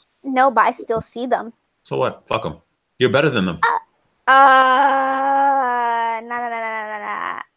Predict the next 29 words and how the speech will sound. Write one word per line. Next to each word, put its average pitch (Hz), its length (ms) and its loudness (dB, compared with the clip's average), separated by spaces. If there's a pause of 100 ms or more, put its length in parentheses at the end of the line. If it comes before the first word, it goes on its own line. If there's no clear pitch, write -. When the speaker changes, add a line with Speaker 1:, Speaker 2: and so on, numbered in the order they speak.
(160)
Speaker 1:
I'ma 233 200 -6
cut 165 160 2
Speaker 2:
In 165 60 -4
Speaker 1:
that 196 80 4 (140)
Speaker 2:
fact, 196 40 2
Speaker 1:
part 208 120 -4
out. - 120 -2
Speaker 2:
what 185 180 4
if, 185 100 0 (120)
Speaker 1:
<laughs> - 140 0
Speaker 2:
what 175 200 4
if 185 80 0 (140)
you 147 180 -4
prove 180 340 0
this 156 160 -2
business 135 400 -6
model? 92 300 -4
If 113 140 -10
you 165 100 -2
prove 165 220 -4
this 147 160 -4
business 120 400 -6
model 95 220 -2
and 95 120 -6
you 113 140 -6
build 104 240 0
your 101 140 2
brand, 82 300 -6
right? 113 220 0